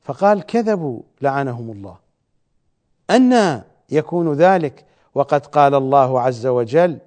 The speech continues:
'هو الذي بعث في الأميين رسولاً منهم يتلو عليهم آياته ويزكيهم ويعلمهم الكتاب والحكمة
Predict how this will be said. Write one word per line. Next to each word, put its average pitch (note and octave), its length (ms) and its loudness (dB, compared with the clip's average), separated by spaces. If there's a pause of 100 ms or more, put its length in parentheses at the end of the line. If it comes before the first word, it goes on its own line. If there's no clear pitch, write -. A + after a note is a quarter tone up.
(680)
'هو C#3 160 0
الذي D#3+ 540 -2 (1120)
بعث F#3 420 0
في D#3 180 -6
الأميين C#3 920 -4 (480)
رسولاً A3 480 -2
منهم D#3+ 480 -2 (1040)
يتلو A3 540 2
عليهم F3+ 600 0
آياته C3+ 640 -2 (640)
ويزكيهم E3+ 920 -2 (1400)
ويعلمهم E3 1040 2
الكتاب F#3+ 520 4
والحكمة B2+ 640 0